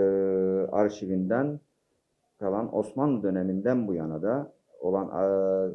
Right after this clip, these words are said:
arşivleri o bölgede toplanarak bu bölgeye, e,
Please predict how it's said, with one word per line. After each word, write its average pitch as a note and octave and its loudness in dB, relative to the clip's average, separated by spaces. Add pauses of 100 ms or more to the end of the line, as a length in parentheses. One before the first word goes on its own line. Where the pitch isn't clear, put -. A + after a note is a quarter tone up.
(240)
arşivleri G2+ -2
o G2+ -6
bölgede E2+ -2
toplanarak A#2+ 0 (420)
bu D#3 -2
bölgeye, G#2+ 2 (540)
e, G#2 0